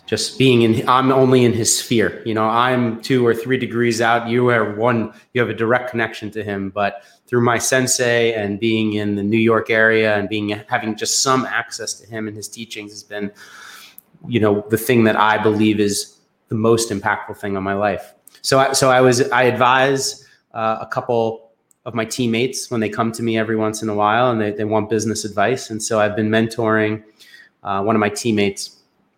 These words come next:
And the first thing that we did was I said, "Who are the people in your life, in your sphere of influence that would be willing to help you?" He's been having all this trouble getting his career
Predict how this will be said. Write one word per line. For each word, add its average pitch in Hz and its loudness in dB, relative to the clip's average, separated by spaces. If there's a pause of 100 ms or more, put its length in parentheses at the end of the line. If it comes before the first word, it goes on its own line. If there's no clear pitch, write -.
(480)
And 107 0 (920)
the - -6
first 135 2
thing 131 4
that 120 2
we 117 4
did 156 6
was 143 6
I 113 4
said, 113 -2 (240)
"Who 160 4
are 165 8
the 151 2
people 139 0
in 131 -2
your 120 2
life, 127 0
in 123 -4
your 135 4
sphere 127 -2
of 110 -2
influence 113 -4
that 117 -2
would 113 -4
be 113 -4
willing 123 0
to 120 -4
help 139 -2
you?" 92 -6
He's 117 -6
been 113 -4
having 123 -2
all 123 4
this 117 -4
trouble 113 0
getting 113 -2
his 117 -6
career 117 -4